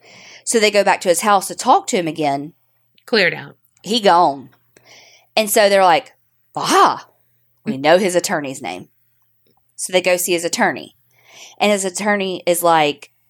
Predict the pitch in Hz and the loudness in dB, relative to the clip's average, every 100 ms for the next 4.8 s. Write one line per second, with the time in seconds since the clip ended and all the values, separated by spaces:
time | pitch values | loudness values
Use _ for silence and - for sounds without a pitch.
0 | _ 180 233 262 269 - - 220 220 220 | _ -2 4 4 4 0 2 4 6 6
1 | 214 208 269 403 571 - 480 381 _ - | 2 0 0 2 0 0 0 0 _ -8
2 | 220 247 196 151 143 147 _ _ _ _ | -2 -2 -2 -4 -6 -6 _ _ _ _
3 | _ 170 156 _ - 254 262 175 190 240 | _ -6 -6 _ -4 0 2 0 0 -4
4 | 170 - - 233 233 - 127 - | -4 -6 -8 -8 -6 -6 -8 -8